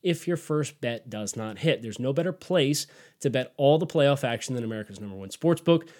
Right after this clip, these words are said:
So visit fanduel dot com slash locked on to get that no-sweat first bet up to one thousand dollars. That's fanduel dot com slash locked on. FanDuel, official sports betting partner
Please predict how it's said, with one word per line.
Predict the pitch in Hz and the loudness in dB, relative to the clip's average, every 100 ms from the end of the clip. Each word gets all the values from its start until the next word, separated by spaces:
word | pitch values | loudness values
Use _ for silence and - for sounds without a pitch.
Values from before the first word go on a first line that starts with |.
| _ | _
So | - 127 | -4 -2
visit | 110 160 233 202 | 4 6 6 4
fanduel | 196 196 190 151 147 | 4 4 4 2 4
dot | 143 139 | 4 4
com | 127 120 | 0 -4
slash | - 113 107 - | -4 -4 -6 -6
locked | 117 123 - | -6 -4 -4
on | 117 | -4
to | 135 | -2
get | 147 165 | 0 4
that | 156 147 | 4 2
no-sweat | 156 139 - 127 | 0 0 0 -4
first | - 120 - | -2 -4 -2
bet | 117 | -4
up | 117 | -4
to | 110 | -4
one | 113 117 | -4 -4
thousand | 117 107 113 | -4 -4 -2
dollars. | 135 165 147 | 4 4 4
That's | 127 - | 0 2
fanduel | 190 202 175 | 4 6 6
dot | 165 160 | 4 4
com | 143 139 | 4 2
slash | - 127 117 113 - | 0 -2 -2 -4 -10
locked | 135 117 107 104 | -8 -4 -4 2
on. | 160 175 165 - _ | 4 6 4 -4 _
FanDuel, | - 175 170 156 | 2 4 8 6
official | 151 180 175 | 4 -2 0
sports | 165 - 151 143 | -2 0 0 0
betting | 143 135 131 | 2 2 0
partner | - 120 123 120 | -2 -6 -4 -8